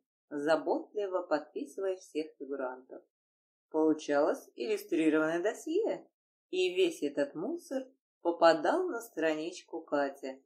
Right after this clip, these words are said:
которая почти не заходила в соцсеть, ей было жалко времени.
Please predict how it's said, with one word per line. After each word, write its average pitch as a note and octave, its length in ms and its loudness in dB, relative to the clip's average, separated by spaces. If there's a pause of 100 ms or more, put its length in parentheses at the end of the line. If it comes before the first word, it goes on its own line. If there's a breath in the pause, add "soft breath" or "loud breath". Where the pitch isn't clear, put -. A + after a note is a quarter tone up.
(400)
которая D#3+ 360 0
почти E3 400 -6
не E3+ 140 -2
заходила G3+ 640 -2
в - 20 -16
соцсеть, - 640 -6 (400)
ей F#4 260 0
было B3+ 280 -2
жалко E3+ 440 0
времени. C3+ 640 -4